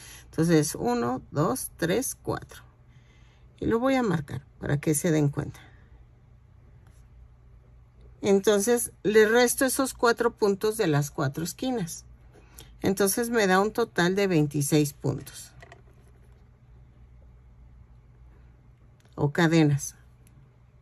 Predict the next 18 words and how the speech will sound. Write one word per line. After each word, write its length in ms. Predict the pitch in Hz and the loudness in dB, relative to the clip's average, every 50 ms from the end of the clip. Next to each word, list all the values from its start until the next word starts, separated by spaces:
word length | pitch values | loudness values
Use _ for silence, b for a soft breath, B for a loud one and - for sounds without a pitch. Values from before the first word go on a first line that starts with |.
| - - - | -20 -10 -2
No 220 | - 226 254 277 | 2 2 2 4
son 240 | - - 302 285 277 | 6 6 6 6 6
veintiséis 480 | 262 254 233 - - - - 208 196 | 4 0 -2 -2 -4 -2 -2 -2 -2
puntos, 340 | - - 156 131 - - 131 | -2 -2 -2 -2 -2 -4 -8
sí 160 | - - 170 | -6 -4 -4
son 200 | 170 - 190 185 | -2 -2 -2 0
veintiséis 460 | 180 160 147 143 - - - 139 139 - | 0 0 -2 -2 -4 -6 -4 -4 -4 -4
puntos. 440 | - - - - - - - - - B B B B B B B B B | -6 -10 -12 -12 -14 -20 -20 -20 -20 B B B B B B B B B
Entonces, 720 | - 175 190 190 190 170 139 120 - - - 139 - - - _ - - - | 2 4 4 4 4 2 0 0 0 -4 -8 -12 -12 -12 -16 _ -20 -12 -4
este 400 | - 247 285 294 - - 349 349 | 0 2 4 4 4 4 6 8
número 520 | 330 311 285 254 240 233 226 254 294 349 - - - _ - _ _ _ | 8 8 8 6 4 2 2 2 0 -2 -4 -8 -20 _ -20 _ _ _
tiene 480 | - - 269 294 294 302 311 330 330 320 | -2 2 4 6 8 10 10 10 8 6
que 180 | - 277 214 | 2 0 0
ser, 400 | 196 - - 214 208 240 302 320 b b b b b b b b b b b b _ _ _ _ - - _ _ _ _ _ - | 0 0 0 0 0 0 -2 -2 b b b b b b b b b b b b _ _ _ _ -20 -20 _ _ _ _ _ -2
ah, 140 | - 190 202 | 2 4 6
no, 100 | 196 196 | 6 6
espérame. 500 | 180 180 - - 196 160 135 107 131 - - - - - _ _ - | 4 2 2 2 2 2 2 2 0 -4 -8 -14 -20 -20 _ _ 0
Este 540 | - 240 254 262 - - - - 311 330 | 2 2 2 2 0 -2 -2 0 2 2